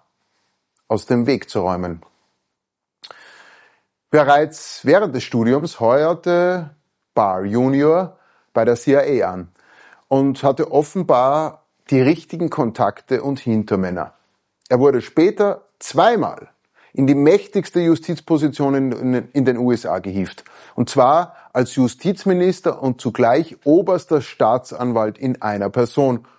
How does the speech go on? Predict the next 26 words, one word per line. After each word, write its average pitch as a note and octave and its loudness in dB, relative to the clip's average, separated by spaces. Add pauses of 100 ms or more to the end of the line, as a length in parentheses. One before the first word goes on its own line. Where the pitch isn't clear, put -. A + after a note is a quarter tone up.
(180)
obwohl D#3 2
er C#3 -2
nie G3+ 2
einen D#3+ 0
einzigen G#3+ -2
Fall D3 2
vor D3 -6
Gericht A#2+ -2
verhandelt E3 -4
hatte. G#2+ -4 (1600)
Während D3 4
seiner D3 0
Amtszeiten E3 -2
unter A#2 -2 (200)
Präsident A#2 -2
Reagan F3+ 0 (260)
und D3+ 2
unter G#2+ -4
Präsident G2+ -4
Trump D#3+ 0 (580)
vertuschte G3 0
er D3+ -2
so G#3 -2
viele F#3 0
staatliche D3+ -2
Skandale, B2+ -2